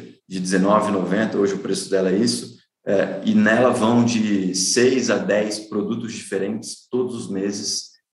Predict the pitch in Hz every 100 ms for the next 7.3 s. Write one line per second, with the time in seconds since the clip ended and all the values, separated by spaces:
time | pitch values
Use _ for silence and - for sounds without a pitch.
0 | - 101 104 98 - 107 98 110 104 104
1 | - - 104 101 92 90 90 - - _
2 | _ - 92 113 127 117 - 120 113 143
3 | - - 90 - 123 131 139 117 113 110
4 | 107 - 92 101 120 120 - - _ _
5 | 98 92 113 117 120 - - - 107 101
6 | 98 98 107 101 - 107 - - 123 123
7 | 98 - -